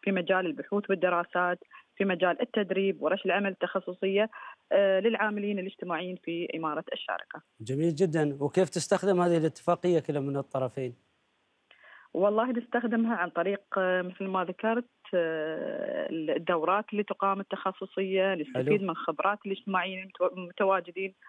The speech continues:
Speaker 1: في، خلينا نقول، في الجمعية. كون أن الجمعية تحتضن ال-، الاجتماعيين، آه، خلينا نقول، على مستوى يمكن مش بس الإمارة، على مستوى الدولة كجمعية متخصصة في مجال العمل الاجتماعي.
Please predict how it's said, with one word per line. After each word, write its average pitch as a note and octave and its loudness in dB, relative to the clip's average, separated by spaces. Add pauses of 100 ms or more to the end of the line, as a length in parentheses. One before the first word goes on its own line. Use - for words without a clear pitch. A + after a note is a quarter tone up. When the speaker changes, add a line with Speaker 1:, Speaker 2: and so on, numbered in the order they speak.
(340)
Speaker 1:
في، G3+ 4
خلينا F#3 -4
نقول، F3+ 0
في - -2
الجمعية. F#3+ 0 (400)
كون B3+ 4
أن A#3+ 4
الجمعية G3+ 0
تحتضن F#3+ -2 (100)
ال-، E3+ 0
الاجتماعيين، F#3 0
آه، F3 2
خلينا F3 -2
نقول، G#3+ 0
على G#3+ 0
مستوى A3+ -2
يمكن G#3 -2 (140)
مش - -2
بس G3 0
الإمارة، G3 0 (300)
على F#3+ 0
مستوى F3+ 2
الدولة F#3+ 0 (200)
كجمعية F3+ 0
متخصصة G#3 -2 (300)
في A3+ 0
مجال F#3 2
العمل D#3+ -4
الاجتماعي. C#3 -6